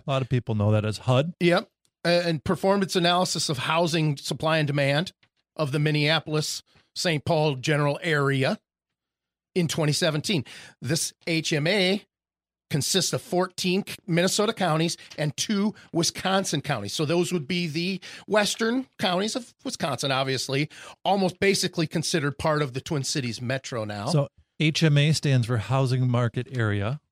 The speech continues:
Speaker 2: Yes, sorry, yes. So the H M A stretches from Mille Lacs County south to Le Sueur and from Sibley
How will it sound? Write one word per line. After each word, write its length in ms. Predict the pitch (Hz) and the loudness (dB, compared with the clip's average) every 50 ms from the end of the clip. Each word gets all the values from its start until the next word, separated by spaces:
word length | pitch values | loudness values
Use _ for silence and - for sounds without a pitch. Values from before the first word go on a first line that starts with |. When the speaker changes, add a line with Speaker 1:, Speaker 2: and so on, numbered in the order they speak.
| _ - | _ -4
Speaker 2:
Yes, 420 | 135 135 - 160 - - - - - | -2 0 0 0 0 -2 -4 -6 -8
sorry, 420 | - - 160 131 131 156 196 190 - | -4 -2 0 0 2 0 -2 -2 -2
yes. 300 | - 135 147 151 - 196 _ - - - - - - - | -2 0 0 0 -4 -8 _ -20 -20 -20 -20 -20 -14 -8
So 200 | - - 226 208 | -2 2 2 4
the 180 | 175 185 190 190 | 4 4 4 4
H 220 | 220 277 - - | 4 2 2 2
M 160 | 247 214 180 | 2 2 2
A 440 | 180 190 190 180 143 139 139 143 170 - _ _ | 2 2 2 2 2 2 0 -2 -4 -8 _ _
stretches 560 | - - - - 196 190 185 - 185 170 160 - | -12 -8 -2 2 2 2 2 2 0 0 -2 -4
from 540 | - - - 175 160 151 147 147 143 147 - - | -6 -6 -2 0 2 2 2 0 -2 -4 -6 -4
Mille 160 | - 143 143 | -2 0 0
Lacs 500 | 143 156 170 175 214 - - - - - _ _ _ _ _ _ _ | 2 2 2 2 0 -2 -4 -6 -6 -8 _ _ _ _ _ _ _
County 240 | - - 170 147 147 | -2 0 2 2 2
south 460 | 123 - - 196 160 156 170 180 - - | 0 0 0 2 2 2 2 0 -2 -2
to 160 | - 185 160 | -2 0 0
Le 120 | 156 156 | 0 0
Sueur 500 | 135 - - 180 160 151 143 143 143 135 - _ _ _ _ - - - _ _ - | 0 0 0 2 2 4 4 4 2 0 -2 _ _ _ _ -20 -20 -20 _ _ -4
and 220 | 143 151 151 139 | -2 -2 -2 0
from 200 | - 175 139 120 | 0 -2 -2 0
Sibley 760 | - - - - 208 202 185 160 160 151 147 143 147 156 - | 0 -2 0 2 2 2 2 2 0 2 2 2 2 0 -2